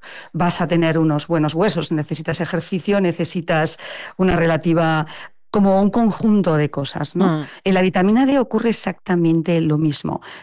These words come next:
Speaker 1: Necesitas, para que esta hormona funcione bien, un conjunto de cosas. Esa,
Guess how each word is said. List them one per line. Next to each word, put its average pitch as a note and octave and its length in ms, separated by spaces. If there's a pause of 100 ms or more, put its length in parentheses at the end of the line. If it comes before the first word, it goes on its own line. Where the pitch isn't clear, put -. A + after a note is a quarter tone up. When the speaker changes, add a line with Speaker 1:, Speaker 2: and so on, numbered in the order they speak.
Speaker 1:
Necesitas, E3+ 480
para D#3 200
que D#3 60
esta D#3+ 220
hormona E3 340
funcione E3 500
bien, G#3 300
un G#3+ 180
conjunto F#3 560
de D3+ 140
cosas. - 420 (360)
Esa, G#3 280